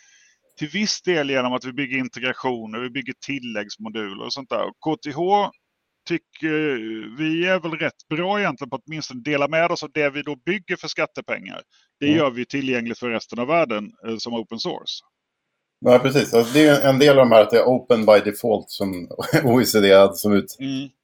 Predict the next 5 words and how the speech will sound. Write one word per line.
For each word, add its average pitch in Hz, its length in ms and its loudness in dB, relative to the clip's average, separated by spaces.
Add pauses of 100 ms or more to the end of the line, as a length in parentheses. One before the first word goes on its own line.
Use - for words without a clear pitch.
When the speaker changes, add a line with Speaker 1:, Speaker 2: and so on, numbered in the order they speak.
(260)
Speaker 2:
eh, 98 280 10
liksom 101 260 -8
key 104 260 -2 (280)
takeaways. 104 600 4 (640)
Vi, 147 320 6